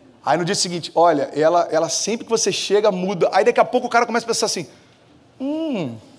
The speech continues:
será que é mesmo?" Aí daqui a pouco ele começa a acreditar naquilo e daqui a pouco ele fala: "Eu sempre soube." Não, irmã, isso não existia. Você que criou. Você sabe por quê? Porque os seus pensamentos geraram palavras, as suas palavras transformaram a realidade ao teu redor.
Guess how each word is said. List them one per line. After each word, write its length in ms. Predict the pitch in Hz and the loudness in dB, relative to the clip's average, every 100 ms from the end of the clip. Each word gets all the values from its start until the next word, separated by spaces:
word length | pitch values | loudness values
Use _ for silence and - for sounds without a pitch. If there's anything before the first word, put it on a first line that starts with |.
| _ - - - - - - - - - | _ -20 -20 -20 -20 -20 -20 -20 -20 -16
será 440 | - 247 247 311 | -2 2 4 4
que 100 | 311 | 2
é 40 | 247 | -2
mesmo?" 400 | 285 320 160 120 - - - - - - - - - - | 0 0 0 -4 -18 -20 -20 -20 -20 -20 -20 -20 -20 2
Aí 140 | 208 | 6
daqui 160 | 262 269 | 8 8
a 60 | 254 | 2
pouco 360 | - 285 294 | 6 4 6
ele 120 | 277 | 0
começa 480 | 254 247 254 262 277 | 2 2 4 2 4
a 160 | 240 226 | 4 4
acreditar 640 | - 240 202 214 233 247 | 0 -2 -2 0 2 4
naquilo 360 | 233 233 247 247 | 2 0 -2 2
e 60 | |
daqui 160 | 247 233 | 6 6
a 40 | |
pouco 200 | 226 233 | 6 2
ele 60 | 226 | 4
fala: 220 | 202 165 | 2 2
"Eu 100 | 170 | -4
sempre 500 | 170 - 208 233 - | -4 -2 -2 -2 -2
soube." 380 | 196 - 196 165 | -2 2 0 0
Não, 220 | 185 240 233 | 0 2 2
irmã, 320 | 190 170 156 | 2 -2 0
isso 220 | 170 - | -2 -2
não 100 | 208 | 0
existia. 500 | 226 190 - 202 175 | 0 0 -4 2 2
Você 340 | 131 170 170 208 | 2 0 0 -2
que 80 | 214 | -2
criou. 320 | - 175 175 | 0 2 2
Você 100 | 156 | 2
sabe 200 | 190 185 | 2 2
por 100 | - | -4
quê? 260 | 202 220 220 - - - - _ _ _ _ _ | 2 4 2 -8 -20 -20 -20 _ _ _ _ _
Porque 200 | 180 214 | 0 2
os 100 | 196 | 2
seus 140 | 214 | 2
pensamentos 680 | - 208 - 185 202 233 202 | 2 0 2 2 2 0 2
geraram 300 | 190 190 190 | 4 4 2
palavras, 580 | - 175 165 190 233 208 | 2 2 6 6 6 2
as 120 | 185 | -2
suas 160 | 202 - | -4 0
palavras 500 | 196 175 202 202 - | 2 6 4 4 -2
transformaram 580 | 214 - 196 170 226 | -4 0 2 4 4
a 20 | 196 | 4
realidade 340 | 185 170 165 | 4 4 0
ao 40 | |
teu 120 | 156 156 | 0 0
redor. 320 | 147 131 | 2 0